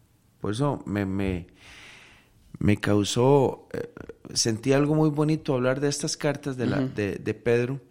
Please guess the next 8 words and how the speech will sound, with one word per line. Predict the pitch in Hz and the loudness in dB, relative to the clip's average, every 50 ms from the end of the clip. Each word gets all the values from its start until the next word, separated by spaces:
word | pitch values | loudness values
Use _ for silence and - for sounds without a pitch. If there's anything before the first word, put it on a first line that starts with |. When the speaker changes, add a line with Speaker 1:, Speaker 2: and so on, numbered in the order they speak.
| - - - - - - _ _ _ _ _ _ _ _ _ _ _ _ - - _ _ _ _ - | -20 -20 -20 -20 -20 -20 _ _ _ _ _ _ _ _ _ _ _ _ -20 -20 _ _ _ _ -6
Speaker 1:
cuando | - - 104 101 95 | -2 -2 -2 -2 -2
estábamos | 92 - - 110 113 123 135 131 147 | -4 -4 -2 -2 0 0 -2 -2 -2
hablando | 135 131 135 135 135 135 | -2 0 0 -2 -2 -2
ayer | 135 131 131 127 127 | -2 -2 -2 -2 -2
usted | 131 123 - - 135 | -4 -6 -4 -4 -4
y | 131 | -2
yo, | 127 127 120 107 - - _ | -2 -2 -4 -4 -6 -10 _
porque | - 110 113 113 - - - 147 147 | -4 -2 -2 -2 -4 -6 -8 -8 -8